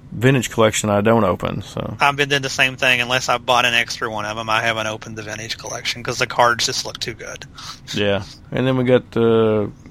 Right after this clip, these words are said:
Speaker 1: you wanna go through the Hasbro announcements?
Speaker 2: Hasbro, where did we leave off at? Um,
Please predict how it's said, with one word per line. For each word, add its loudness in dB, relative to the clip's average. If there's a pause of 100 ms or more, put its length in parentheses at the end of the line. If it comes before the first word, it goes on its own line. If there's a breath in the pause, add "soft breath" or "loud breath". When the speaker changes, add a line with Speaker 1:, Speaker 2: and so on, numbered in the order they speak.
Speaker 1:
you -2
wanna 0
go 2
through 0
the 0
Hasbro 4
announcements? -2 (200)
Speaker 2:
Hasbro, -10
where -4
did -8
we -6
leave -4
off -2
at? -6
Um, -8